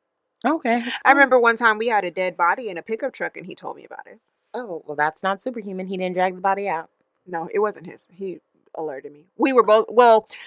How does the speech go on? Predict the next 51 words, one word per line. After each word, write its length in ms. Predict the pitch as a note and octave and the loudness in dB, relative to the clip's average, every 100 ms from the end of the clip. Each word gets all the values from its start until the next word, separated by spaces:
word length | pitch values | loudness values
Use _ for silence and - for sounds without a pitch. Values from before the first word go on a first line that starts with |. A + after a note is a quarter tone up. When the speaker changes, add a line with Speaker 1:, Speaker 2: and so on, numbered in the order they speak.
| - - | -10 -4
Speaker 2:
we 100 | C4 | 4
both 220 | A#3+ B3 | 6 6
ended 160 | A3+ G#3+ | 4 0
up 80 | F#3+ | 0
being 200 | G3 F3+ | -2 -2
late 160 | E3 | -4
to 80 | F3 | -4
work. 100 | - | -2
This 80 | D4 | 2
is 40 | B3 | 6
how 60 | G3+ | 6
I 40 | |
also 160 | G3+ G3 | 6 2
found 180 | F#3+ F3+ | 0 0
out 60 | |
that 120 | F3+ | -2
he 40 | F3+ | 0
worked 200 | F#3 - | -2 -4
at 40 | |
Tao, 200 | F3 F3 | -4 -2
too. 260 | D3 G3 - | -2 -6 -6
We 100 | F#3+ | -2
both 240 | F#3+ A#3 A#3 | 4 4 4
ended 180 | G#3 | 0
up 80 | F#3+ | 0
being 160 | F#3 F3+ | -2 -2
late 180 | F3+ F#3+ | -2 -2
to 80 | F3+ | 0
work 220 | F3 E3+ | 0 0
because 200 | G3+ E3+ | -8 -10
the 60 | |
police 320 | - F#3+ F3+ - | -8 -6 -6 -6
were 120 | D3 | -8
there, 340 | C3+ A2+ - - | -8 -8 -10 -10
and 80 | E3+ | -8
we 80 | |
couldn't 320 | E3+ G#3 - - | -6 -8 -8 -10
leave 240 | E3 - | -10 -4
out 140 | C3+ - | -4 -4
of 80 | |
our 320 | - - - _ _ _ _ - | -8 -10 -14 _ _ _ _ -18
apartments. 720 | - E3+ - _ _ _ - _ _ _ _ _ _ _ _ - | -12 -10 -10 _ _ _ -20 _ _ _ _ _ _ _ _ -12
Speaker 1:
Oh. 1040 | F3+ F#3+ B3+ D#4+ F#4+ G4+ F4 B3 F3+ D#3+ D#3 | -8 -4 2 4 4 4 4 2 0 -4 -6
Speaker 2:
'Cause 100 | F3 | -6
they 80 | |
had 140 | E3+ - | -6 -6
it 80 | - | -4
blocked 260 | - - | -4 -2
off. 200 | C3+ - | -2 -2
'Cause 140 | - | -4
the 100 | G3+ | -2